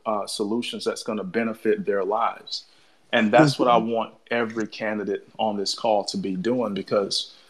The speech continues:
Speaker 1: not only is it gonna make a difference in the election process, but it's gonna stimulate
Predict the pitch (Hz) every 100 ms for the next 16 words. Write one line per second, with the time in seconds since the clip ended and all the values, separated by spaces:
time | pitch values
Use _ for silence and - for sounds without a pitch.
0 | - 123 113 127 143 120 110 104 113 107
1 | 101 104 98 90 107 104 104 - 104 95
2 | 92 87 107 135 - 101 - 95 90 104
3 | 98 - 110 110 - 131 101 - - 139
4 | 127 107 98 -